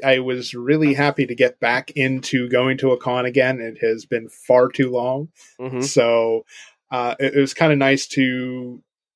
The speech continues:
Speaker 1: you know, really, really get my, get back into the con scene and, and have such a good experience and have such a fun time at Steel City Con.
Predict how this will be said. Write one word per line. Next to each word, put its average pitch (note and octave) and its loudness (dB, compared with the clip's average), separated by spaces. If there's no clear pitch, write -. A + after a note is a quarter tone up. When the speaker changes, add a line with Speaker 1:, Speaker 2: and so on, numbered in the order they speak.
Speaker 1:
you C#3+ -2
know, A#2 -4
really, C3 2
really B2 -6
get C3 0
my, B2+ -6
get B2+ -2
back C#3 0
into C3 -4
the B2 -4
con B2+ 0
scene B2 -6
and, A#2 -10
and A#2 -10
have C3 0
such B2+ 0
a B2 -6
good B2 2
experience A#2 -4
and - -18
have B2+ -2
such - -6
a C3+ -14
fun A#2 -10
time A#2 -8
at A2 -16
Steel A#2 -2
City - -8
Con. A2+ -8